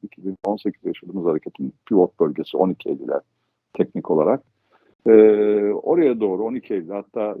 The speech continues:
e, yüz günlük ortalamalara doğru bir geri çekilme, on bir elli, on iki elli bandına geri çekilme olması için on üç, on üç yirminin kırılması gerektiğini hatırlatalım.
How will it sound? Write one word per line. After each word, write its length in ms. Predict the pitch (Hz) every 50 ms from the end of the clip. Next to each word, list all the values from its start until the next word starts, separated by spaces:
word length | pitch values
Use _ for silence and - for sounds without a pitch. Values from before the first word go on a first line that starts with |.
| - -
e, 40 |
yüz 640 | 107 104 104 101 101 98 110 120 113 107 101 98 95
günlük 280 | 101 104 101 95 -
ortalamalara 600 | 98 92 90 - 104 98 95 95 98 98 98 90
doğru 200 | 92 90 92 92
bir 60 | 92 87
geri 180 | 90 85 85
çekilme, 340 | - - - - 95 87 90
on 180 | 101 110 110 101
bir 80 | 98
elli, 160 | 92 92 90
on 120 | 95 92 92
iki 180 | 90 - -
elli 280 | 98 92 92 101 101 95 - -
bandına 320 | 92 90 90 90 92 90
geri 200 | 92 90 92 92
çekilme 340 | 92 - 92 - - 98 95
olması 380 | 92 90 92 95 87 - - -
için 220 | 156 - 143 139 -
on 160 | - 120 117
üç, 160 | 156 139 - -
on 100 | 110 107
üç 180 | 104 90 -
yirminin 260 | - 87 87 113 147 143
kırılması 420 | - - 101 - 98 135 - 98
gerektiğini 340 | 95 87 82 - - 90 85
hatırlatalım. 560 | 92 87 - - 95 87 - - 117 147 175